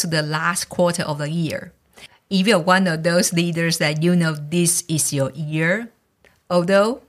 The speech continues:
your revenue number might not align with it just yet, well, then this invitation might be for you. Let me introduce you Divine Design Accelerator.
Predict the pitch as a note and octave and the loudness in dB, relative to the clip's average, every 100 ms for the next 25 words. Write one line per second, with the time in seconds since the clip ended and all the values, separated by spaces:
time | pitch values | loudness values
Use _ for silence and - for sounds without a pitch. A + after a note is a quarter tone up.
0 | _ _ _ F3 F3+ D#3+ F#3+ G#3+ G3 F3 | _ _ _ 0 0 2 2 2 2 2
1 | D#3+ E3 - G3 F3 D#3 D#3+ - - _ | 2 2 4 4 4 0 -2 -16 -20 _
2 | F3+ F3 E3+ E3 F3 G#3+ A3+ - _ E3 | 2 4 4 2 4 2 0 -6 _ -2
3 | D#3+ D#3 E3 E3 E3+ E3+ D3 - - B3+ | 0 2 0 0 -2 -2 -4 -6 0 2
4 | C4 - G2+ - _ - _ _ _ F3 | 2 -2 -6 -10 _ -18 _ _ _ -2
5 | F3 G3 C4 F#3+ B3+ B3+ A3+ C4 C4 - | 0 0 -4 -4 -2 -2 -2 0 0 -2
6 | - F#3 E3+ F3 B3+ B3 - - - _ | 2 2 4 0 0 0 0 -4 -8 _
7 | _ E3+ F#3+ F#3+ F#3+ D#3 D#3+ - C#3 C3+ | _ 2 2 2 0 -2 -4 -6 -6 -4
8 | F2 - _ _ _ _ - - - - | -10 -14 _ _ _ _ -20 -20 -20 -18
9 | - - G3+ C4+ D4 A#3+ G#3 - F3+ G3 | -18 -4 0 2 0 4 2 4 -2 0
10 | G3 - E3+ D#3+ D#3+ - _ _ _ - | 2 2 0 -2 -4 -8 _ _ _ -2
11 | F3 F3 F#3 G3 B3 B3 F3+ D#3 F3+ E3+ | 0 2 2 2 2 -2 -2 0 2 2
12 | F3 - E3 D#3+ - G3+ F#3+ C#3+ C3+ - | 0 -6 -4 -2 2 2 2 0 -4 -8
13 | - F#3 | -12 -14